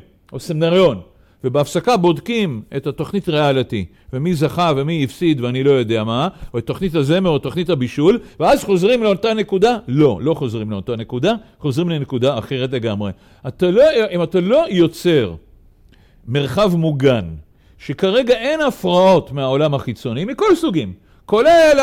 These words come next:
החבר שאומר, "יאללה, בוא הערב, יורדים העירה", ואני לא יודע מה, עזבו. ללמד אותו,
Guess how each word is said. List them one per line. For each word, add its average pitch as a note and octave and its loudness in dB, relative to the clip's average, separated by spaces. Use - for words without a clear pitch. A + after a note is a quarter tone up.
החבר G#3+ 2
שאומר, G#3+ -2
"יאללה, A3+ -2
בוא A3 2
הערב, A3 2
יורדים F#3+ 0
העירה", G3 4
ואני D#3 0
לא D#3+ 4
יודע C3 4
מה, C#3 -2
עזבו. D#3+ 0
ללמד D#3+ 2
אותו, D3+ 4